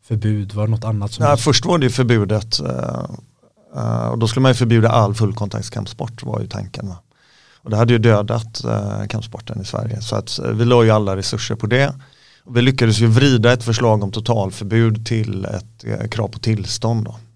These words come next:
Speaker 2: Tillståndskrav. Så att det är en ganska bra vridning. Och för att då kunna få tillstånd så måste du ha ett förbund. Så att det är ju samma där. Jag har aldrig tänkt att jag skulle starta något förbund. Det var inget, jag hade aldrig tänkt att hålla massa läger, men folk ville att jag skulle komma. Och sen så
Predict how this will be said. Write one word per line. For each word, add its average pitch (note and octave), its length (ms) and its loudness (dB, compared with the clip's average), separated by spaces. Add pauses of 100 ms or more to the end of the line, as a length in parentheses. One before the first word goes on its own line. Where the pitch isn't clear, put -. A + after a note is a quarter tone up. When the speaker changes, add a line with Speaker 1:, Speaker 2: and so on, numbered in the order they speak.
(160)
Speaker 2:
Tillståndskrav. A2 680 -6 (300)
Så - 140 -16
att - 100 -16
det A2+ 100 -6
är G#2+ 200 -2
en G#2+ 60 -2
ganska G#2+ 480 0
bra B2+ 300 4
vridning. A2+ 640 -2 (560)
Och A2+ 140 -8
för A2 120 -2
att A2 100 0
då A2 180 0
kunna G#2 360 -4
få B2 400 0
tillstånd A#2 580 -4
så G#2+ 100 -8
måste G2 300 -8
du G2 80 -4
ha F#2+ 100 -4
ett - 100 -12
förbund. G#2 400 -6 (960)
Så B2 120 0
att A2+ 60 2
det B2+ 40 4
är C3+ 40 6
ju C3 40 4
samma C3+ 240 4
där. B2+ 60 6
Jag B2 160 4
har G2 120 0
aldrig - 300 -2
tänkt G#2+ 220 -6
att A2 80 -16
jag G#2 100 -6
skulle - 200 -10
starta - 340 -10
något G2+ 180 -8
förbund. A2 460 -4 (100)
Det A#2 180 -6
var - 160 -8
inget, A2+ 440 -6
jag A#2+ 80 2
hade C3+ 140 6
aldrig C#3 200 2
tänkt C#3 140 0
att B2 100 -2
hålla A2 140 0
massa G2 220 -4
läger, F#2+ 460 -4
men A2+ 260 -2
folk A2+ 280 -6
ville G#2 160 -6
att G2+ 100 -10
jag G2 80 -10
skulle G#2+ 180 -10
komma. - 380 -8
Och G2+ 140 -10
sen - 200 -8
så A2+ 360 -10